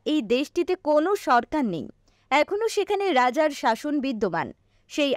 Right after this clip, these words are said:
আদি যুগের আমলের মতো রাজদরবার, রাজা, সিংহাসন এবং ক্ষমতা।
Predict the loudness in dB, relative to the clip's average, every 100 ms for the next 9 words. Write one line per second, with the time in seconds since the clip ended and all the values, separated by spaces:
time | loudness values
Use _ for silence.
0 | 2 2 4 0 0 0 2 2 2 -2
1 | 0 0 0 0 0 4 2 2 0 0
2 | 0 0 -2 -4 _ _ -2 4 4 4
3 | 4 4 0 -4 -2 -2 0 -2 -2 0
4 | -2 0 0 0 -2 -2